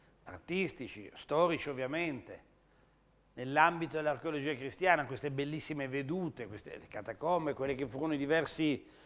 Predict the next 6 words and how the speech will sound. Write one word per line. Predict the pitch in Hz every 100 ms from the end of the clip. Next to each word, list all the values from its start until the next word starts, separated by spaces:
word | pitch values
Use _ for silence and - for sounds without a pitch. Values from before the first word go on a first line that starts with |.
| - -
luoghi, | 139 180 214 175 127 123 - - _ _ _ _ _ _ _ _ _ _ _ _ _ - -
è | 110 101
tenuta | 101 113 143 117 - -
in | 135 143 127
Roma | 139 170 151 135 120
peraltro, | 127 123 123 123 117 139 156 143